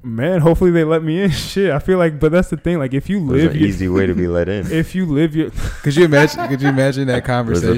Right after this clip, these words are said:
Speaker 2: a pretty easy way to be let in.
Speaker 3: Wait, I can't get in? They give you the reasoning. Oh, that was one
Speaker 2: God,
Speaker 3: time.
Speaker 2: God gives you a pretty simple way to get in
Speaker 1: What
Speaker 2: there.
Speaker 1: is that?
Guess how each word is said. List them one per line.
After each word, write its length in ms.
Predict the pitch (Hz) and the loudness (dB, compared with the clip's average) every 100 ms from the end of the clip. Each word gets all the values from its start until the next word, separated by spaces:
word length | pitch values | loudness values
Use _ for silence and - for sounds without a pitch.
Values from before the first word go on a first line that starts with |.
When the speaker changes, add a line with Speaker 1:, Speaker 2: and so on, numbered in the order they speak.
| - | 2
Speaker 2:
a 40 | 110 | 2
pretty 100 | 107 | 4
easy 340 | 90 107 95 | 4 2 2
way 180 | 98 104 | 4 4
to 80 | 95 | 2
be 140 | 95 | 0
let 200 | 95 98 101 | 2 2 2
in. 280 | 120 80 80 _ - | -2 -4 -12 _ -6
Speaker 3:
Wait, 260 | 185 139 - | -2 -2 -4
I 100 | 117 | -6
can't 240 | 147 170 | -2 -2
get 140 | 151 135 | 0 2
in? 300 | 143 220 254 - - - - - - 156 _ - | 2 -2 -6 -12 -20 -16 -16 -16 -20 -20 _ -18
They 200 | 87 92 | -12 -8
give 160 | 92 92 | -8 -8
you 60 | |
the 100 | 87 | -8
reasoning. 440 | 87 101 104 113 - | -6 -6 -6 -10 -8
Oh, 100 | 370 | -6
that 120 | 392 | -2
was 140 | 370 185 | 0 2
one 80 | |
Speaker 2:
God, 220 | 226 220 - | 4 4 2
Speaker 3:
time. 300 | 156 156 156 | 0 0 2
Speaker 2:
God 260 | 98 104 | 2 2
gives 200 | 107 101 | 2 0
you 120 | 98 | 2
a 60 | 87 | 0
pretty 760 | - - 101 98 95 90 87 - | -2 -2 0 0 -2 -4 -6 -14
simple 460 | - 92 87 87 | -8 -6 -4 -4
way 140 | 85 85 | 0 0
to 100 | 80 | 0
get 160 | 80 | -2
in 120 | 80 78 | -2 -4
Speaker 1:
What 80 | |
Speaker 2:
there. 80 | 76 | -6
Speaker 1:
is 100 | 104 | -8
that? 240 | 107 101 | -10 -10